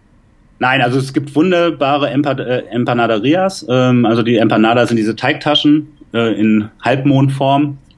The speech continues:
Hat vielleicht einer, der eine oder andere schon mal gehört, die werden gefüllt mit Fleisch oder mit, äh, Meeresfrüchten oder mit Oliven. Ähm, die kann man wunderbar auf die Hand nehmen, die kosten, äh, pf,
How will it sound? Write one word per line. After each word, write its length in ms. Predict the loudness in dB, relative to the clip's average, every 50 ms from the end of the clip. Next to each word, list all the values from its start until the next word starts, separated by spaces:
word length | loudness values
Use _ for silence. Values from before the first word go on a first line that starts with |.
| _ _ _ _ _ -20 -20 _ _ -20 -20 -16 _
Hat 160 | -10 -10 -6
vielleicht 220 | -2 -2 -2 -2 0
einer, 260 | 0 0 0 0 -2
der 180 | -2 -4 -2 -2
eine 140 | 0 0
oder 100 | 0 0
andere 160 | 0 0 0 0
schon 120 | 0 0
mal 80 | 0 0
gehört, 240 | 0 0 0 0
die 80 | 0 0
werden 180 | 0 2 2 2
gefüllt 360 | 0 0 0 0 0 0 0
mit 160 | -2 -2 -4
Fleisch 500 | -4 -2 0 2 2 2 2 0 0 -2
oder 180 | -2 -2 0 2
mit, 420 | 2 2 0 -2 -6 -12 -8 -6
äh, 180 | -2 -2 0 2
Meeresfrüchten 840 | 2 2 2 0 -2 -2 -2 -2 -2 -2 -2 -4 -2 -2 0 0 0
oder 200 | 0 0 0 0
mit 160 | 0 0 0
Oliven. 580 | -2 -2 0 0 0 2 2 2 2 0 0 -4 -12 -18 -16 -14 -14 -14 -14 -14 -16 -18 -14 _
Ähm, 540 | -4 -2 0 2 2 4 4 2 2 0 -6 -12 _ _ _ _ _ _ _ _ _ _ _ _ _ _ _ _ _ _ _ _
die 100 | -4 -2
kann 180 | -2 0 0 2
man 320 | 2 4 4 2 2 0 0
wunderbar 340 | 2 2 4 4 2 0 -2
auf 80 | -2
die 140 | -2 -4 -4
Hand 200 | -2 -2 -2 0
nehmen, 300 | 2 2 4 4 2 2
die 80 | 0 -2
kosten, 760 | -4 -4 -6 -6 -6 -6 -4 -2 0 0 0 0 0 -2 -4
äh, 140 | -6 -6 -6 -8
pf, 220 | -12 -18 -20 -20